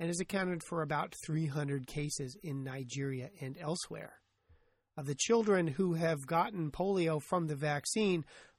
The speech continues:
forty percent have never been vaccinated, and eighty-seven percent were under-vaccinated. Receiving the complete polio series not only protects you from wild-type polio, it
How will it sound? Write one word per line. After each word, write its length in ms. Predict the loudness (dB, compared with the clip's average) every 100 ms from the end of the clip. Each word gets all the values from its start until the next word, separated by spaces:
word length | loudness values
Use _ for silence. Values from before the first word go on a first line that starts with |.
| -12
forty 260 | 2 4 4
percent 480 | 2 -2 0 0 -2
have 160 | -6
never 340 | -4 0 2 2
been 220 | 2 0
vaccinated, 800 | 0 -2 -4 -4 -2 -2 -4 -8 -16 -20 -10
and 120 | -8
eighty-seven 600 | -6 -6 -4 -4 -2 -2
percent 460 | -4 -6 -6 -8 -8
were 180 | -10 -8
under-vaccinated. 1120 | -6 -4 -2 -4 -6 -10 -10 -10 -12 -12 -14 -16 _ _ _ _ _ _ -2
Receiving 640 | 0 2 2 2 2 2
the 100 | 2
complete 560 | 0 -4 -2 -2 -2 -4 -12
polio 480 | -6 -2 0 0 0 -2
series 460 | -2 0 0 -2 -2
not 220 | -2 -2
only 220 | -2 -4
protects 440 | -6 -4 -4 -4 -4
you 100 | -6
from 300 | -8 -8 -2
wild-type 560 | 0 2 0 -6 -8
polio, 540 | -6 -6 -4 -6 -8 -12 -20 -20 _
it 140 | -8